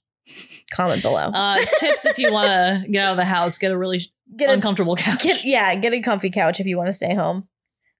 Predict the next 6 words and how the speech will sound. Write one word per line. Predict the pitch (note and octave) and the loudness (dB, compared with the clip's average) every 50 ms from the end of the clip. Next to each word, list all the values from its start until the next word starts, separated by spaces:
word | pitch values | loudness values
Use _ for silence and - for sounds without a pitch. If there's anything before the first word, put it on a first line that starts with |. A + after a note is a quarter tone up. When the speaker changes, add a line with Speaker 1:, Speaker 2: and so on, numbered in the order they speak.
| _ | _
Speaker 1:
Okay, | A#3+ C#4 C#4+ A3+ A3 | 0 2 2 2 2
here's | B3 A#3+ B3+ A#3+ | 2 2 2 2
another | B3 A#3 A3 | 2 2 2
question. | A3 A3 G#3 G3+ F3+ - - - G#2 C#3 G3+ - _ _ _ _ _ _ _ _ _ _ _ - | 2 0 0 -2 -2 -2 -2 -4 -4 -4 -6 -10 _ _ _ _ _ _ _ _ _ _ _ -2
Sushi, | - - - F#4+ G4+ G#4 G4+ - - G3 F#3+ - - F3+ F3+ - _ _ _ _ _ | 0 2 4 6 6 4 4 2 0 -2 -2 -4 -6 -8 -10 -14 _ _ _ _ _
nasty | - G#3 G#3+ G#3+ A#3 D4 D4+ - - D4 | -4 -2 0 0 2 2 2 0 0 0